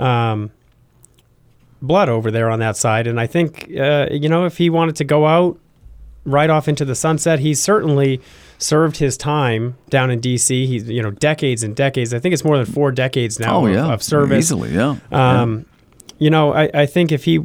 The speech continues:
Speaker 1: if he wanted to, to, to quote on a quote unquote high note, you know, he was, he was president, he won, and if he wanted to pass the torch on to somebody younger, I think there would certainly be an appetite for that in the Democrat side of the things. Um, you know,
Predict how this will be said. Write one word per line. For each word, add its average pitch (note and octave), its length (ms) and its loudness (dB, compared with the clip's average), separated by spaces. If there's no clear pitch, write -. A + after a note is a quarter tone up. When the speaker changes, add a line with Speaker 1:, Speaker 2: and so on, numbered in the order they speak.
Speaker 1:
if C3 180 -4
he D#3+ 120 2
wanted D3+ 320 2
to, D#3 240 2
to, C3+ 140 -8
to A#2+ 340 -6
quote D3 500 2
on B2 160 -2
a A2+ 360 -6
quote D3+ 180 0
unquote C3 280 0
high F#3 200 0
note, D#3+ 380 0
you D3 100 -2
know, C3 100 0
he C#3 120 0
was, C3 260 -4
he C3 120 -2
was B2 100 -2
president, E3 480 0
he C3 80 -2
won, C#3+ 320 2
and C3 80 0
if A2 80 -6
he D3 80 0
wanted C#3 200 0
to - 60 -6
pass D3 280 -2
the B2 80 -8
torch C3+ 280 -2
on C3 120 -2
to A2+ 40 -6
somebody B2+ 300 -2
younger, C#3 440 0
I A#2+ 80 0
think C3 340 -6
there A#2+ 100 0
would A#2 140 -4
certainly C#3 300 0
be B2+ 120 -2
an A#2 80 -2
appetite B2 420 -6
for B2+ 120 -10
that B2 220 -4
in A#2 80 -6
the A2 60 -8
Democrat C#3+ 520 -2
side C3+ 160 -2
of B2 80 -6
the B2 60 -12
things. C3 400 -4
Um, B2 440 2
you C3+ 80 0
know, A#2 120 -2